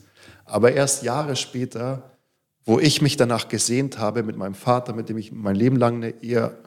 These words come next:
schwierige Beziehung hatte, wo ich mich lange danach gesehnt habe, mich mit meinem Vater wirklich zu versöhnen. Und dann irgendwann der Tag kam,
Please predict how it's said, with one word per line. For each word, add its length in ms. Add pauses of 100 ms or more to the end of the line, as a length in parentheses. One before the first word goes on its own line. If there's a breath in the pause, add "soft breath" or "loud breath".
(120)
schwierige 640
Beziehung 400
hatte, 300 (520 soft breath)
wo 120
ich 120
mich 160
lange 240
danach 280
gesehnt 320
habe, 120
mich 140
mit 100
meinem 140
Vater 340
wirklich 240
zu 140
versöhnen. 640 (1040 soft breath)
Und 240
dann 260
irgendwann 380
der 100
Tag 280
kam, 460